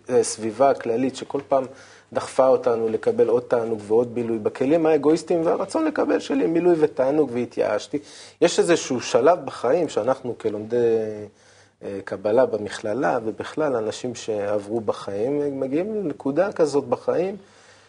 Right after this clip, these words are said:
שמתחילים לשאול את השאלה הזאת, מה הטעם בכל המרוץ הזה סביב, אה, כל המילואים הרגעיים האלה? אולי יש משהו יותר נעלה, יותר גבוה, כמו שאמרת, בחיים.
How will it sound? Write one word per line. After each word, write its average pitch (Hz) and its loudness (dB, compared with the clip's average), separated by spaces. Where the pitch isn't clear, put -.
שמתחילים 139 2
לשאול 165 4
את 160 2
השאלה 147 4
הזאת, 127 0
מה 175 2
הטעם 156 4
בכל 135 2
המרוץ 120 4
הזה 110 4
סביב, 107 -6
אה, 110 4
כל 143 6
המילואים 139 4
הרגעיים 131 4
האלה? 147 4
אולי 147 6
יש 156 4
משהו 147 -2
יותר 127 0
נעלה, 113 0
יותר 107 2
גבוה, 120 4
כמו 117 -6
שאמרת, 113 -4
בחיים. 104 -4